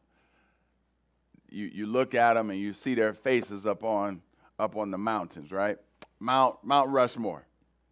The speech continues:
You got, uh, George Washington, Thomas Jefferson, Theodore Roosevelt, Abraham Lincoln. We know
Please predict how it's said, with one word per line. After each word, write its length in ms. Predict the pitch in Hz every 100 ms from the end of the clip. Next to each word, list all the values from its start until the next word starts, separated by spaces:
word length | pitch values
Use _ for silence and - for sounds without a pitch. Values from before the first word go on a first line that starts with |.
| _ _ _ - _ _ _ _ _ _
You 140 | - 123
got, 320 | 127 120 117
uh, 320 | 110 107 107
George 400 | 101 135 139 135
Washington, 640 | 120 135 135 131 117 131
Thomas 360 | 120 143 131 123 104
Jefferson, 480 | 120 117 117 120
Theodore 420 | 107 123 120 120 113
Roosevelt, 580 | 117 117 110 110 113
Abraham 520 | 107 110 104 110 104 104
Lincoln. 340 | 98 87 85
We 200 | 117 131
know 540 | 123 131 131 131 123